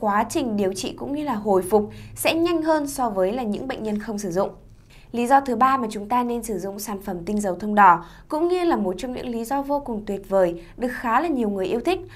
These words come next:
đó chính là khả năng là ngăn chặn tình trạng lão hóa sớm. À, lão hóa sớm là một trong những tình trạng khiến cho khá nhiều chị em phụ nữ phải, à, lo sợ bởi vì nó có thể là dẫn đến những biểu hiện trên cơ thể của chúng ta,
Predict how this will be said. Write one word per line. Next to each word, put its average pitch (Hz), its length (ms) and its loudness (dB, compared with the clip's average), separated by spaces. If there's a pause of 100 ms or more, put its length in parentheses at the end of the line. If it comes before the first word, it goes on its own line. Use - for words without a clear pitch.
(220)
đó 262 220 8
chính 277 160 -2
là 339 180 0
khả 226 180 -4
năng 226 260 -4
là 214 60 -4
ngăn 214 340 -4
chặn 247 160 0 (120)
tình 180 180 -6
trạng 185 260 -4
lão 185 240 2
hóa 196 140 2
sớm. 190 320 2 (520)
À, 208 120 2
lão 226 240 6
hóa 247 200 -2
sớm 214 260 -2
là 294 100 0
một 214 180 -2
trong 220 160 -6
những 247 160 -8
tình 220 180 -6
trạng 214 260 -6
khiến 233 200 -6
cho 311 80 -4
khá 247 180 -4
nhiều 277 220 -4
chị - 120 -8
em - 180 -4
phụ - 140 -8
nữ 240 240 -2
phải, 240 260 0
à, 175 220 4
lo 226 240 4
sợ 269 300 6 (300)
bởi 233 160 8
vì 220 180 2
nó 214 120 2
có 214 120 0
thể 294 140 0
là 190 120 2
dẫn 254 360 -2
đến 208 240 2
những 311 180 -4
biểu 190 180 0
hiện 226 200 -2
trên 247 360 -4
cơ 247 140 0
thể 233 180 -2
của 170 140 -4
chúng 190 160 -6
ta, 247 300 4